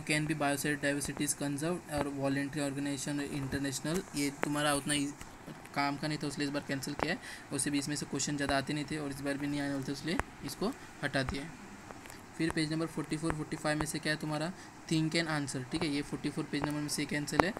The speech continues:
और फिर फ़ोर्टी फ़ाइव पेज नंबर में से तुम्हारा पहला, अ, recall a little और फिर last में नीचे यहाँ पे do you know, always remember और think, ठीक है। यहाँ पे ये तुम्हारा चार box ये पेज में से कैंसिल है।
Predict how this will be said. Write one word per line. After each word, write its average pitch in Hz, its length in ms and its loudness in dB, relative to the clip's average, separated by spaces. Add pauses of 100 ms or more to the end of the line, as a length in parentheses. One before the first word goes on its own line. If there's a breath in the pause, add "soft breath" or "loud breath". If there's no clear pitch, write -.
(280 loud breath)
और 147 80 0
फिर 170 160 2
फ़ोर्टी 147 280 -2
फ़ाइव 147 220 2
पेज 147 160 0
नंबर 147 220 2
में 147 80 0
से - 140 -8
तुम्हारा 147 300 2
पहला, 143 240 2
अ, 139 1300 -2
recall 151 540 6
a 151 120 2
little 143 420 2 (360)
और 147 180 0
फिर 147 100 2
last 139 300 4
में 151 80 2
नीचे 147 240 0
यहाँ 143 100 0
पे 151 100 2
do 139 180 4
you 143 180 4
know, 156 180 2
always 143 360 2
remember 143 380 2
और 160 260 0 (360 loud breath)
think, 139 220 2 (420)
ठीक 147 140 4
है। 190 100 6 (280)
यहाँ 139 160 4
पे 214 280 2
ये 151 120 0
तुम्हारा 143 300 2
चार 139 200 2
box 147 240 -2
ये 143 60 2
पेज 135 200 0
में 139 100 0
से 202 180 2 (380)
कैंसिल 139 300 0
है। - 260 -10